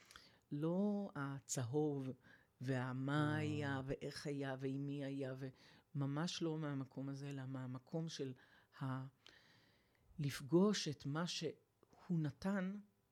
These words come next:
Speaker 1: איך זה פוגש אנשים בחיים שלהם, ו-, שלהם, ומה שאתה נותן, במיינדפולנס שאתה מלמד, זה פוגש כל אחד מהאנשים שנמצאים בלימודים האלה. זה מדהים כל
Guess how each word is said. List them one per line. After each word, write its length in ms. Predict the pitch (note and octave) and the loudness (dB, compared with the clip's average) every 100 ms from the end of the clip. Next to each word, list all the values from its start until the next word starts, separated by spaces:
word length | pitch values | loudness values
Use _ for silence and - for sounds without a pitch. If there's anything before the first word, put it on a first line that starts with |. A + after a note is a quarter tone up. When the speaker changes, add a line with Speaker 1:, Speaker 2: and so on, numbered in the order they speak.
| _ - | _ -2
Speaker 1:
איך 200 | D#3+ D#3+ | 0 0
זה 100 | D#3 | -6
פוגש 460 | D#3+ B2+ D3+ D3 | -6 -4 -4 -4
אנשים 420 | C3+ B2+ - C#3+ C3 | -6 -8 -8 -6 -6
בחיים 380 | A#2+ - B2+ | -8 -6 -4
שלהם, 520 | C3+ C3+ C3 B2 B2 C3 - - - _ _ - | -4 -6 -6 -6 -8 -10 -16 -20 -20 _ _ -12
ו-, 40 | - _ - | -12 _ -14
שלהם, 580 | - B2+ B2 A#2+ C#3 B2 | 0 2 4 2 0 -2
ומה 280 | A#2 A#2 C3 | -4 -4 -2
שאתה 440 | - C#3+ - E3 | 0 -2 -2 0
נותן, 560 | F#3 G#3 G3+ C#3 C3+ D3+ - - - - - _ _ _ _ _ _ | 2 2 2 2 2 0 -6 -16 -20 -20 -20 _ _ _ _ _ _
במיינדפולנס 960 | B2 A#2 A#2+ C#3 F#3+ G#3 F3+ C3 B2 A#2+ | -2 2 4 4 4 2 -2 -2 -2 -4
שאתה 380 | - A#2+ - | -8 -6 -4
מלמד, 640 | D3 D3 C3 C#3 F#3+ F#3 F3 - _ | -2 0 -2 0 2 0 -2 -10 _
זה 140 | - C3+ | -10 -8
פוגש 640 | - B2+ B2+ E3+ E3+ - - | -4 -4 0 0 0 -6 -8
כל 240 | - A#3 A#3+ | -2 0 0
אחד 300 | - G#3 F#3+ | -4 -8 -4
מהאנשים 680 | D#3+ D3 C#3 C3 G3+ G3+ F#3 - - _ | -2 0 -2 -4 -2 -2 -2 -8 -20 _
שנמצאים 840 | C3+ C3 A#2+ - B2 F3 F#3 E3+ | -4 -2 -2 -4 -4 0 0 -2
בלימודים 1000 | C3+ C3 B2 _ - B2+ B2+ C3 C#3+ A3 | -6 -8 -10 _ -4 0 2 2 2 2
האלה. 380 | G#3+ C#3 C3+ C#3 C#3+ - - - - - | 0 -2 -2 -4 -8 -16 -20 -20 -20 -4
זה 120 | C3 | 0
מדהים 380 | B2+ C3+ F3 F#3 | 0 4 4 4
כל 220 | F#3 | 2